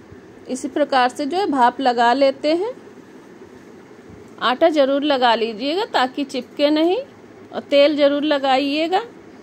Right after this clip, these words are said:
अब थोड़ा इसको पाँच मिनट के लिए पकने के लिए छोड़ देते हैं। धीमे धीमे आंच में पकाइएगा ताकि जो ये है अच्छे से पक सके अंदर तक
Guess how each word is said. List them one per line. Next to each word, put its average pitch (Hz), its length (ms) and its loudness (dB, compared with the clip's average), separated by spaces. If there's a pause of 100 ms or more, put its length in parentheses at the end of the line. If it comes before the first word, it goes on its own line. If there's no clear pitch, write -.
(260)
अब - 200 -10
थोड़ा 277 200 4
इसको 330 360 -2 (220)
पाँच 294 240 2
मिनट 285 260 -4
के 254 120 -2
लिए 262 220 -4
पकने 269 360 -4
के 285 100 -8
लिए 330 200 0
छोड़ 254 320 0
देते 269 380 0
हैं। 359 180 0 (640)
धीमे 311 300 2
धीमे 294 300 0
आंच 247 240 -2
में 320 120 0
पकाइएगा 294 720 0
ताकि 254 400 -2
जो 254 180 0
ये 247 280 -2
है 302 200 0 (600)
अच्छे 302 280 -2
से 339 140 -4
पक 320 240 2
सके 294 280 -2
अंदर 285 340 0
तक 269 180 -6